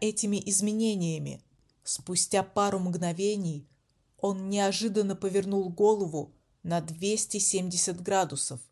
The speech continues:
С каждой прошедшей секундой он все больше и больше напоминал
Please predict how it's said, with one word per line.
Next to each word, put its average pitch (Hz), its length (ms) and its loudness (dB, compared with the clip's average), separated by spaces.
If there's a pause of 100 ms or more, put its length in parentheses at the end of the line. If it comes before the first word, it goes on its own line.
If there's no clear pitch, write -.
(1040)
С - 200 -2
каждой 185 480 -2
прошедшей 190 580 -2
секундой 190 800 -2 (420)
он 185 220 -4
все 180 260 2
больше 208 540 0
и - 180 -6
больше 196 460 0
напоминал 180 720 -2